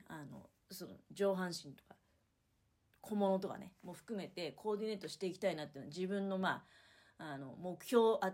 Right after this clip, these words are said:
新たな目標ができてね、家のものをモデルに、うん、なんかそういう着こなしができるようなね、うん、人になってほしいなっていうのが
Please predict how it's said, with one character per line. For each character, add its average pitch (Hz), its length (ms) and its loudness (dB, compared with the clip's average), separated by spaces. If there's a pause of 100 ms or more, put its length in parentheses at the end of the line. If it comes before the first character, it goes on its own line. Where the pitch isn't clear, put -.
新 254 220 10
た 180 120 -4
な 147 100 -4
目 156 200 -8
標 214 160 2
が 208 80 0
で 233 120 2
き - 60 -12
て - 120 -10
ね、 - 140 -10
家 220 180 8
の 240 80 6
も 254 100 2
の 262 100 2
を - 20 2
モ 185 200 0
デ 220 140 10
ル 220 140 2
に、 247 320 -2 (260)
う 175 40 -10
ん、 180 180 -6
な 175 80 -4
ん 160 40 -6
か 170 60 -6
そ 190 160 -4
う 185 60 0
い 185 100 0
う 175 80 -2
着 - 120 -12
こ 247 140 -4
な 233 140 0
し 233 360 -4 (720)
が 214 120 4
で 214 140 8
き 311 140 2
る 277 60 2
よ 156 160 4
う - 40 -8
な - 80 -14
ね、 - 220 -16 (360)
う - 40 -16
ん、 135 260 -12
人 - 200 -8
に 156 120 -6
な 170 100 -2
っ 170 60 -8
て - 80 -10
ほ 156 80 -8
し 156 180 -8
い 139 40 -8
な 127 140 -10
っ 120 40 -14
て - 180 -16
い 123 40 -8
う 120 40 -10
の 110 60 -12
が 117 80 -14